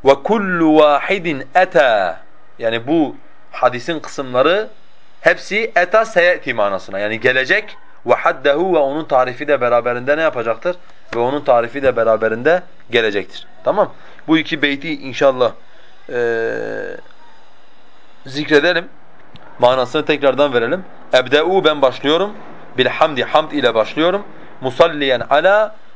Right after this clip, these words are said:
üzerine salavat getirerek." Kimin üzerine? Muhammedin. Muhammed sallallahu aleyhi ve sellemin.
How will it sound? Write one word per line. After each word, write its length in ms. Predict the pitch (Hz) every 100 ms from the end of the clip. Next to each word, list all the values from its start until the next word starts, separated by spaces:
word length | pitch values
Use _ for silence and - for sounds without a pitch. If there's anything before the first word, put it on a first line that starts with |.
| -
üzerine 400 | 131 139 139 156
salavat 460 | 156 135 131 156 156
getirerek." 480 | 131 127 127 175
Kimin 220 | - 143 175
üzerine? 520 | 147 143 143 202 226 - -
Muhammedin. 920 | 120 113 - 202 208 202 175 170 120 95 - -
Muhammed 340 | - - 135 170
sallallahu 540 | - 135 127 139 127
aleyhi 300 | 123 139 131
ve 80 | 117
sellemin. 440 | 147 131 123 123